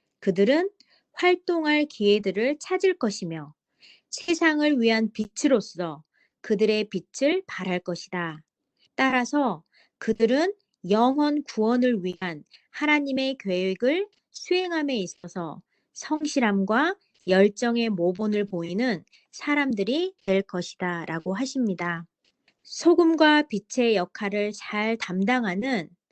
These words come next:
하늘의 축복을 나누는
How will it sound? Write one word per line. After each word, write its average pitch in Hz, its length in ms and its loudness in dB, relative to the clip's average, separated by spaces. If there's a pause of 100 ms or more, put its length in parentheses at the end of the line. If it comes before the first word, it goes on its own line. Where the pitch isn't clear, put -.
(240)
하늘의 294 640 -2 (280)
축복을 302 600 -4
나누는 175 640 -6